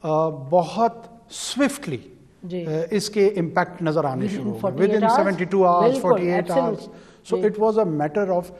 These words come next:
Speaker 1: कि we shouldn't wither।
Speaker 2: हम्म।
Speaker 1: Indecisiveness जो है ना,
Speaker 2: हम्म।
Speaker 1: अ, वो नहीं होनी चाहिए।
Speaker 2: जी।
Speaker 1: और, अ, मैं, म-, मुझे ये उम्मीद है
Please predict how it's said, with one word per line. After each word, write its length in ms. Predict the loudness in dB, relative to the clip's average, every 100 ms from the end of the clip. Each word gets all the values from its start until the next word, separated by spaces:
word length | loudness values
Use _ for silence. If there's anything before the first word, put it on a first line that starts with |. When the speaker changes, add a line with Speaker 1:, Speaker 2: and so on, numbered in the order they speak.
| -20 -6
Speaker 1:
कि 100 | -4
we 80 | -2
shouldn't 460 | -4 -2 -2 -2
wither। 300 | -2 -2 -2
Speaker 2:
हम्म। 540 | -4 -8 -20 -20 -4 0
Speaker 1:
Indecisiveness 720 | 2 4 2 0 -2 -4 -4
जो 220 | -4 -6
है 140 | -4 -6
ना, 140 | -8 -10 -20 -18
Speaker 2:
हम्म। 120 | -6
Speaker 1:
अ, 220 | 0 2 2 -2
वो 380 | 2 6 8
नहीं 340 | 6 4 0 -2
होनी 260 | -2 -6
चाहिए। 360 | -10 -14 -14 -12
Speaker 2:
जी। 220 | -10 -10 -12 -20 -4
Speaker 1:
और, 200 | 2 4
अ, 460 | 4 4 4 0 -4 -8
मैं, 600 | -6 -2 0 2 0 -4
म-, 420 | -8 -6 -6 -4
मुझे 220 | -2 0
ये 260 | 0 -2 -4
उम्मीद 380 | -4 -2 -2 -4
है 320 | -4 -6 -8